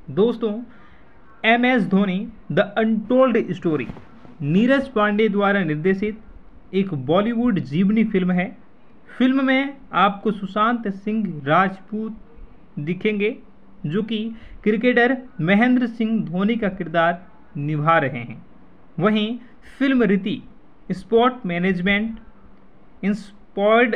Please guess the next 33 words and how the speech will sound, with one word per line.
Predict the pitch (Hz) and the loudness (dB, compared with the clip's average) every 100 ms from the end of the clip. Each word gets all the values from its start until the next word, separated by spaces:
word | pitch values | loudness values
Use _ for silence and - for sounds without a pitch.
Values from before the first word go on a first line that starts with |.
| - | -4
एंटरटेनमेंट | 180 175 180 185 190 196 208 196 - - | -4 -4 -4 -4 0 0 -2 -6 -14 -10
तथा | 175 175 170 180 - - - - | -4 0 0 0 -8 -20 -8 0
आदर्श | 190 185 240 233 220 - - | 2 2 0 -2 -6 -6 -2
टेलीमीडिया | 208 208 190 196 233 247 | 2 4 4 2 2 2
द्वारा | 202 180 180 | 4 2 2
निर्मित | 156 151 156 | -2 -4 -6
की | - 123 | -8 -6
गई | 117 117 | -6 -10
है। | - - - - - - - - - - - | -14 -18 -20 -20 -20 -20 -20 -20 -20 -20 -4
नीरज | 185 196 240 269 269 | 2 4 4 2 2
पांडे | 226 233 214 233 - | 2 4 2 0 -2
निर्देशित | 175 180 185 220 262 254 180 | -2 0 2 2 0 -2 -2
हालिया | 185 185 226 254 | 2 2 4 2
रिलीज | 226 196 208 196 | 4 2 0 -2
फिल्म | - 190 208 - - | 0 0 0 -6 -4
एमएस | 180 202 226 156 | 0 2 2 0
धोनी | 170 190 208 | 0 0 0
द | 180 - | -2 -4
अनटोल्ड | 180 175 208 220 196 185 | -4 -2 0 2 2 -2
स्टोरी | 147 - 190 185 | -6 -2 0 0
को | 190 175 | -2 -4
दर्शक | 135 123 180 180 254 247 | -4 0 0 0 -2 0
काफ़ी | 180 185 | -2 -2
पसंद | 180 175 180 170 | -12 -8 -6 -6
कर | 165 151 | -6 -6
रहे | 151 180 | -4 -2
हैं। | 175 185 - - - - - - - - | -4 -6 -14 -20 -20 -20 -20 -20 -6 0
फिल्म | 262 269 | 2 2
ने | 277 | 0
शुरुआती | 262 214 208 202 202 254 | -2 0 2 2 2 -4
दिनों | 226 220 233 | -4 -4 -2
में | 233 240 262 - - - - | -2 -2 -6 -14 -20 -6 0
करीब | 214 247 254 | 2 2 0